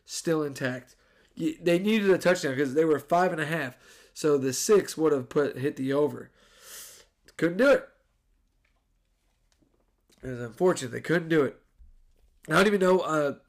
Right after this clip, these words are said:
I'm, I'm going off script here. What's the over-under this weekend for Iowa, Nebraska?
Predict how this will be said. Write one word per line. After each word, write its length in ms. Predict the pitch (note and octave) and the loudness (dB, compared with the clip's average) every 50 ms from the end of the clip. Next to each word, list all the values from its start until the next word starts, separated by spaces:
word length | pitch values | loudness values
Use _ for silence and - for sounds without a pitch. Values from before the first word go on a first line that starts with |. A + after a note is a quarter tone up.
| _ _ _ | _ _ _
I'm, 140 | D3+ D#3 D#3 | -6 -4 -4
I'm 140 | D3+ D#3+ D#3 | -4 -2 0
going 220 | E3+ F3+ F3+ F3 | 2 2 4 4
off 140 | E3+ E3 D3+ | 2 2 0
script 240 | - - D#3 C#3 B2 | 0 -2 -4 -2 0
here. 160 | C3+ C#3 C#3 | 0 0 2
What's 220 | C#3+ E3 F3 - | 2 0 -2 -2
the 100 | - F#3 | -2 0
over-under 720 | E3+ F3 F3 D#3+ D#3 D3+ D3+ D3+ C#3+ C#3+ D3 C#3+ C3+ B2+ - _ _ _ _ _ _ _ _ _ _ _ _ _ _ _ | 0 0 0 0 0 -2 -2 -2 -2 -2 -2 -2 -2 -4 -8 _ _ _ _ _ _ _ _ _ _ _ _ _ _ _
this 360 | C#3 D3 F3+ G#3 G#3+ G#3+ - | 0 4 4 4 4 2 -2
weekend 500 | C#3+ C#3 B2+ C3 C3+ B2+ B2 B2 B2 B2 _ _ _ _ _ _ _ _ _ _ _ _ _ _ _ _ _ _ _ _ _ _ _ _ _ _ _ _ _ _ | -4 -6 -6 -6 -8 -10 -10 -12 -14 -18 _ _ _ _ _ _ _ _ _ _ _ _ _ _ _ _ _ _ _ _ _ _ _ _ _ _ _ _ _ _
for 680 | _ - - C#3+ C#3 C3+ C3 B2+ B2+ B2 B2 A2+ - _ _ _ _ _ _ _ - _ _ _ _ _ _ _ _ | _ -4 0 0 2 2 2 0 0 -2 -4 -6 -10 _ _ _ _ _ _ _ -20 _ _ _ _ _ _ _ _
Iowa, 440 | - A2 B2 C3 C#3+ D3 D3 D3 D3 | -8 -6 -4 -4 -4 -4 -4 -4 -6
Nebraska? 680 | C#3 C#3+ B2+ C3+ B2+ C3+ D#3 E3+ - - - - - | -6 -8 -8 -6 -6 -6 -6 -6 -8 -10 -12 -16 -20